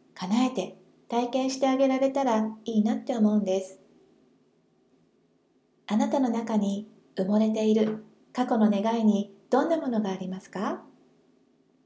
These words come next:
そして、その中に今のあなたなら叶えてあげられるものがないか考えてみてくださいね。私は何だろう。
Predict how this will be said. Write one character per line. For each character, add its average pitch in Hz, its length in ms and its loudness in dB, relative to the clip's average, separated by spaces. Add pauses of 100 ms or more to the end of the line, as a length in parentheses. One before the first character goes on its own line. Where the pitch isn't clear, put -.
(520)
そ 233 160 -4
し - 100 -8
て、 247 260 -2 (300)
そ 226 140 0
の 220 100 4
中 240 240 -2
に 196 220 -2 (500)
今 233 240 2
の 202 140 2
あ 202 80 -4
な 220 120 0
た 254 140 0
な 220 140 0
ら 196 240 -4 (220)
叶 269 320 2
え 320 40 -2
て 269 140 0
あ 196 80 -2
げ 220 120 0
ら 240 120 0
れ 262 120 4
る 269 80 -2
も 262 140 0
の 220 100 0
が 208 120 0
な 226 140 2
い 269 120 -2
か 208 240 0 (400)
考 202 260 -2
え - 40 -2
て - 100 -4
み 190 100 -2
て 202 100 -6
く 190 100 -6
だ 185 100 -6
さ 180 140 -8
い 180 80 -10
ね。 254 280 -2 (1800)
私 208 380 -6
は 208 180 2
何 214 240 2
だ 254 100 2
ろ 202 200 4
う。 - 180 -8